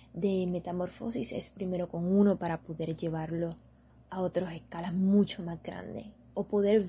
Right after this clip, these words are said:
verlo en otras escalas más grandes. Em, la vida nos propone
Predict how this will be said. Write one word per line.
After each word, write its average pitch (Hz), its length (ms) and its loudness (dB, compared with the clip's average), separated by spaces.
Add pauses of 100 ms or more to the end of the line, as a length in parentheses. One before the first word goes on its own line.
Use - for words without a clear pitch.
verlo 196 300 4
en 180 140 -2
otras 165 300 -4
escalas 160 380 -10
más 165 200 -10
grandes. - 400 -12 (4000)
Em, 214 680 2 (2250)
la 247 140 4
vida 269 220 8
nos 359 140 0
propone 190 720 0